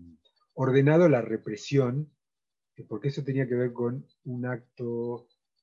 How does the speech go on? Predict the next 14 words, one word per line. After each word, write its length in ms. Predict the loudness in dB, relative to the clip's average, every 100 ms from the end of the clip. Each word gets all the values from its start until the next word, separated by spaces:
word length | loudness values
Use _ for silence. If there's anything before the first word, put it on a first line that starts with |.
| _
una 160 | -8 -2
protesta 840 | 2 4 4 2 0 -2 -2 -4 _ _
que 100 | -18
se 120 | -8
había 180 | -4 0
hecho, 320 | 0 0 -8 -6
y 100 | -6
bueno, 180 | -6
la 100 | -10
represión 440 | -12 -12 -10 -6 -4
había 200 | -4 -4
matado 460 | -8 -14 -14 -14
a 40 | -16
dos 220 | _